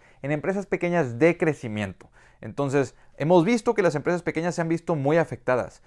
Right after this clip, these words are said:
y las empresas pequeñas de crecimiento son, en mi opinión, las más interesantes en estos momentos. Este E T F se llama S L Y G.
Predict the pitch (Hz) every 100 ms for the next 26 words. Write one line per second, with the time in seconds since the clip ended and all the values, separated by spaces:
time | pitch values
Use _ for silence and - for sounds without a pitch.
0 | - _ - 123 120 113 110 104 107 139
1 | 160 - 120 135 123 110 113 143 202 165
2 | 151 175 - - - _ - 139 127 -
3 | _ - 123 131 175 180 160 147 131 117
4 | 101 110 110 127 127 117 110 104 117 107
5 | 104 104 - 101 98 98 - _ - 143
6 | 143 175 165 160 160 156 160 135 127 127
7 | 127 - 147 135 170 156 131 127 131 110
8 | 104 113 107 95 - 160